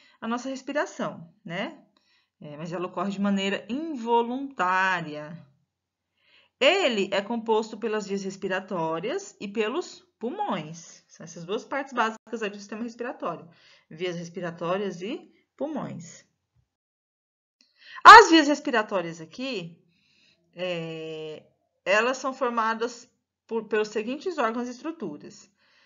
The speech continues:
Então, quais são os órgãos que formam as vias respiratórias? As cavidades nasais, faringe, laringe, traqueia, brônquios e bronquíolos. E como que funciona, professora? Basicamente, o ar entra e sai do nosso corpo por elas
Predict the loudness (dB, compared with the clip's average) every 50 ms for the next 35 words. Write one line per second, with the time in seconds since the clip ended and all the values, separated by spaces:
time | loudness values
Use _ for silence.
0 | _ _ -18 -12 -8 -8 -6 -4 -4 -4 -4 -4 -8 -10 -8 -4 -2 -2 -2 -2
1 | -4 -8 -10 -12 -10 -8 -6 -6 -4 -4 -6 -6 -8 -8 -10 -12 -12 -10 -8 -8
2 | -8 -8 -8 -10 -10 -10 -10 -14 -20 -20 -20 -20 -20 -14 -10 -8 -6 -4 -2 -2
3 | -2 -2 -2 -6 -8 -8 -8 -8 -8 -8 -8 -8 -10 -10 -12 -16 -18 _ _ _
4 | _ _ _ _ _ _ _ -4 0 0 0 0 -2 -4 -4 -4 -4 -4 -6 -8
5 | -12 -20 _ _ _ _ _ _ _ _ 0 4 4 6 4 4 -2 -4 -4 -4
6 | -6 -8 -8 -10 -14 -18 -20 -20 _ _ _ _ _ -8 -6 -6 -6 -4 -2 0
7 | 2 2 2 2 0 -2 -6 -8 -12 -18 -20 _ _ _ -12 -8 -4 -2 -2 -2
8 | -2 -4 -6 -6 -6 -4 -6 -6 -6 -8 -8 -10 -12 -16 -14 -10 -8 -6 -6 -4
9 | -4 -2 -2 -2 -2 -4 -6 -10 -12 -14 -16 -18 -20 -20 -18 -14 -10 -8 -6 -6
10 | -6 -8 -10 -10 -12 -14 -12 -8 -4 -4 -4 -4 -6 -8 -6 -6 -8 -6 -4 -4
11 | -2 -2 -2 -4 -6 -10 -12 -16 _ _ _ _ _ _ 0 2 2 2 2 0
12 | -4 -6 -6 -4 -6 -6 -6 -8 -10 -14 -14 -14 -10 -4 0 2 4 4 4 4
13 | 2 -2 -6 -8 -10 -12 -10 -10 -8 -8 -8 -10 -12 -8 -4 -2 -2 -2 -2 -4
14 | -6 -8 -10 -10 -12 -14 -18 -12 -8 -6 -6 -6 -6 -10 -14 -16 -14 -12 -10 -10
15 | -10 -10 -12 -14 -16 -20 -20 _ _